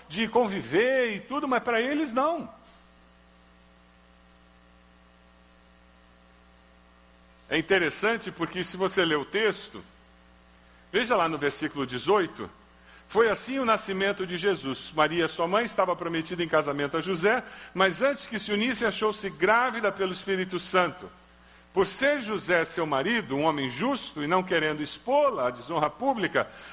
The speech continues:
pretendia anular o casamento secretamente." Ao invés de fazer um auê, ele queria secretamente cancelar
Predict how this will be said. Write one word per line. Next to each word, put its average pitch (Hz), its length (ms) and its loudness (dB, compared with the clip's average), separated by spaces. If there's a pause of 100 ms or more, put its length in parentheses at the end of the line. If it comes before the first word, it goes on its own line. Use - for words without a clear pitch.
pretendia 247 680 0
anular 277 1000 2
o 214 60 -4
casamento 196 600 0
secretamente." 254 1300 0 (2750)
Ao 226 140 8
invés 240 460 0
de 180 500 -2 (140)
fazer 175 460 2
um 175 140 0
auê, 180 560 2 (880)
ele 202 240 0
queria 240 320 2
secretamente 240 960 0
cancelar 202 640 0